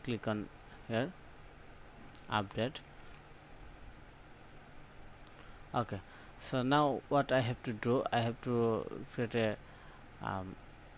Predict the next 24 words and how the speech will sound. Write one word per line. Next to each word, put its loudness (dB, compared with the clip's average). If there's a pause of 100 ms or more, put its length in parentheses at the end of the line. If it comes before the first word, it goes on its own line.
(360)
login 6
from 4
here. 6
So 2
in 6
this 2
tutorial, 6
I 8
just 0
want 2
to 2
remove 2
this -2 (200)
header 4 (420)
and 2
footer 4
and 6
header. 0
So 2
how 4
I 6
can 0
do 2
this? 0